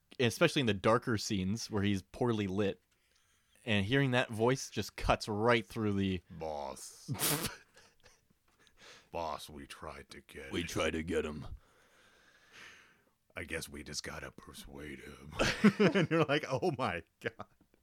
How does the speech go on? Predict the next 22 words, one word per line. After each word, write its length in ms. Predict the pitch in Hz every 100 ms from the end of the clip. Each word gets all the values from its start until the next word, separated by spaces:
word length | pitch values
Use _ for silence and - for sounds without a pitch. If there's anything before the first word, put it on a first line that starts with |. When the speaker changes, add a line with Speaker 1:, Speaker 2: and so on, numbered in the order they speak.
| -
Speaker 2:
this 120 | 151
thing 320 | - 117 113 113
is 100 | -
terrifying." 440 | 120 117 104 - 82 78
Speaker 1:
"Boss, 200 | 78 98
would 160 | 82
you 140 | 87 80
fuck 340 | - 80 -
me?" 260 | 90 90 92 190 - -
Speaker 2:
<laughs> 500 | 175 202 - 190 -
Speaker 1:
"I'd 260 | 185 -
fuck 320 | - - - 123
me. 120 | 135 - 151
Speaker 2:
<laughs> 200 | - -
Oh 100 | 202
my 120 | 101
Speaker 1:
I'd 60 | 82
fuck 160 | 95 -
Speaker 2:
God. 20 |
Speaker 1:
me 100 | 95
so 320 | - - 87
hard." 480 | 82 80 87 87 90